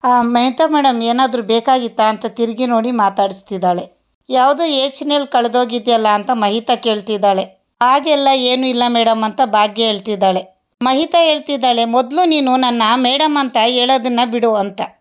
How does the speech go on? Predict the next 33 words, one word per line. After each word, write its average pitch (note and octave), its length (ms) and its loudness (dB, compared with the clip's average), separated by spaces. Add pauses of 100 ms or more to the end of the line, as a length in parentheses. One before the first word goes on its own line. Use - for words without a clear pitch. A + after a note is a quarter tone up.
(320)
"ಏನ್ C#4+ 340 0
ಭಾಗ್ಯ C4 400 0
ನೀನು, A#3 560 -4
ಮದ್ವೆ A#3+ 540 0
ಮಾತುಕತೆ C4 580 0
ಎಲ್ಲ B3 180 0
ಮುಗ್ದು A#3 480 -2
ಮದ್ವೆ A3 380 0
ತನಕ C#4 380 -2
ಬಂದಿದ್ದೀವಿ, A#3 720 -2 (300)
ಅವಾಗೂ D4 440 2
ನೀನ್ D#4 240 2
ನನ್ನ B3 240 0
ಮೇಡಮ್ A#3 380 0
ಅಂತ B3+ 200 -2
ಕರಿತೀಯಲ್ಲ" A#3 560 0
ಅಂತ G#3+ 260 0
ಮಹಿತಾ A3 440 -2
ಹೇಳ್ತಾಳೆ. G3 760 -2 (100)
"ಇನ್ನು C#4 240 2
ನೀನು D#4+ 260 2
ಮೇಡಮ್ C#4 400 0
ಮೇಡಮ್ C4 300 0
ಅಂತಾನೆ B3 360 -2
ಕರೀತಾ, A#3 480 0
ಮಹಿತಾ C#4 460 0
ಅಂತ B3 220 -2
ಕರಿ, A#3+ 320 0
ಇಲ್ಲಾಂದ್ರೆ C4+ 380 0
ಅದ್ಕೆ B3 340 -2
ಅಂತ A#3+ 220 0
ಕರಿ" G#3+ 360 -2
ಅಂತ A3+ 280 -4